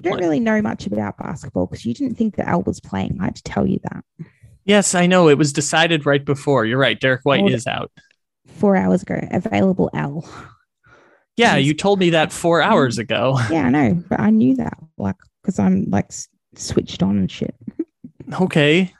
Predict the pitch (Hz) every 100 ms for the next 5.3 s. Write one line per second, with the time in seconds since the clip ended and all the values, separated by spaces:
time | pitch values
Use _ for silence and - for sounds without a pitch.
0 | - - - - 143 - 170 - - -
1 | - - - 131 131 143 135 - - 139
2 | - _ _ _ _ _ _ 254 - 233
3 | - 226 175 - - - - _ - -
4 | 196 - 185 202 - 214 262 233 208 208
5 | 104 104